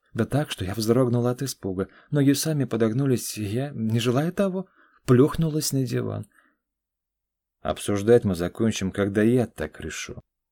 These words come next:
Низко склонив голову, я прятала от Воронцова глаза, потому что слезные железы,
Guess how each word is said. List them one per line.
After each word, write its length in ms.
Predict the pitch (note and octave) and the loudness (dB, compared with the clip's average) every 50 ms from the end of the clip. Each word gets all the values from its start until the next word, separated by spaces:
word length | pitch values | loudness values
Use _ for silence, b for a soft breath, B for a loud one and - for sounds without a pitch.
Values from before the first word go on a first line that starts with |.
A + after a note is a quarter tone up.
| _ _ _ _ _ _ _ _ _ _ _ _ _ _ _ _ _ _ _ _ _ _ _ - | _ _ _ _ _ _ _ _ _ _ _ _ _ _ _ _ _ _ _ _ _ _ _ 0
Низко 320 | C3 F3 F#3 - - E3+ | 0 2 2 0 -2 -4
склонив 380 | - - - C3 B2+ B2+ A#2 A#2 | -4 -4 -2 0 0 0 2 2
голову, 360 | A#2 B2 C3+ B2+ B2 A2+ A2+ | 2 4 4 4 4 4 2
я 240 | A2+ B2 C#3 C#3 B2+ | 2 0 0 -2 -4
прятала 480 | - B2+ B2+ A#2+ B2 A#2+ A2 A2 G#2+ | -4 -4 -2 -2 -2 -2 -2 -2 -4
от 100 | G#2 - | -6 -6
Воронцова 460 | G2+ G#2 G#2+ G#2+ G2+ - G#2+ G2 G2+ | -4 -4 -4 -4 -4 -4 -4 -4 -4
глаза, 460 | G2 G2 G2 G2+ G2 G#2 A#2 A2+ G#2+ b b b b b b b b | -4 -4 -4 -6 -6 -8 -10 -10 -10 b b b b b b b b
потому 300 | - A2 - G#2 G#2+ G#2 | -6 -2 -2 0 0 0
что 160 | F#2+ - A2+ | -2 -2 -4
слезные 480 | G2 - A2 G#2+ G#2 G2 G#2+ G#2+ A2 G#2+ | -2 -2 -2 -2 -2 -2 -2 -2 -2 -2
железы, 640 | G2+ A2+ B2+ A#2+ A2+ G#2 F#2+ F#2 F#2 G2 F#2+ F2+ | -2 -2 -2 -2 -2 -2 -4 -4 -4 -6 -6 -6